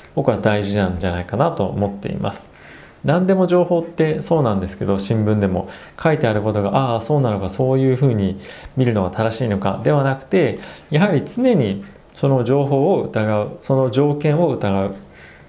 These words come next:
将来ってどういうふうに考えたら、より正確な、より、え、正しい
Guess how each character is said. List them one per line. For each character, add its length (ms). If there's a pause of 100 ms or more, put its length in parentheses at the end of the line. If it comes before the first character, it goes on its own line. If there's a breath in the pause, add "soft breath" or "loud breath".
(160 loud breath)
将 300
来 100
っ 60
て 180
ど 160
う 60
い 20
う 20
ふ 100
う 20
に 120
考 300
え 60
た 120
ら、 360 (2000 loud breath)
よ 200
り 80
正 200
確 240
な、 160
よ 200
り、 280 (360)
え、 80
正 320
し 240
い 80